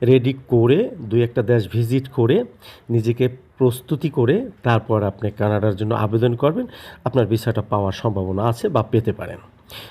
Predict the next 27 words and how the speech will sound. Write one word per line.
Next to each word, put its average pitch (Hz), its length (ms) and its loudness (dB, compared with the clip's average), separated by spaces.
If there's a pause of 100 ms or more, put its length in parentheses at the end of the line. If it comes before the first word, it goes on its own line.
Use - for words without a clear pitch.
কারণ 165 240 4
খেলার 131 280 2 (180)
ভিসাগুলি 123 500 0 (680)
একটু 214 200 -2
ভিন্ন 143 260 2 (120)
রকমভাবে 123 460 0 (100)
চোখে 127 220 -2 (100)
দেখবে 117 200 -2 (100)
ভিসা 107 260 -4
অফিসার। - 320 -14 (520)
কারণ 147 200 4
হচ্ছে 151 200 -2
কি, 196 120 -4 (140)
যখন 139 200 2
অ্যাপ্লিকেশনে 127 680 0 (300)
আপনি 117 280 0
লিখবেন 123 560 0
যে 139 200 -2
আপনি 107 260 -2 (140)
খেলা 110 220 2
দেখার 110 440 0
জন্য 127 160 0 (160)
টিকিট 120 260 -2 (100)
সংগ্রহ 127 300 4
করছেন 127 340 0 (480)
বা 117 100 2
খেলা 117 240 2